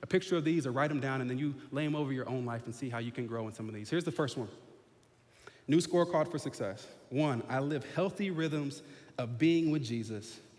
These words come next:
embracing my God-given limits. Embracing my God-given limits. Guys, we are running so fast in our world, in our society. Busyness has actually become a, a virtue. It's actually a good thing to say,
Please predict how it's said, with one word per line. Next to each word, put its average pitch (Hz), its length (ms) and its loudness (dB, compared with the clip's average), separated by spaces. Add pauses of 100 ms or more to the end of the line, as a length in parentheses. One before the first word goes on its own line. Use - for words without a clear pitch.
(360)
embracing 143 560 0
my 123 100 0
God-given 120 640 -4
limits. 104 400 -12 (1800)
Embracing 139 480 0
my 127 120 0
God-given 117 560 -4
limits. 110 400 -8 (960)
Guys, 127 320 -6
we 175 120 -2
are 113 460 -2
running 123 320 -2
so 147 420 -6
fast 110 380 -6
in 120 80 -6
our 107 100 -6
world, 101 320 -8
in 117 80 -8
our 110 100 -6
society. 107 520 -12 (1300)
Busyness 175 380 2
has 135 140 0
actually 156 240 2
become 143 360 0
a, 120 200 -4
a 120 40 -2
virtue. 123 520 -4
It's 127 100 -8
actually 175 320 -2
a 117 40 -4
good 143 260 -2
thing 139 160 0
to 120 80 -2
say, 120 240 -4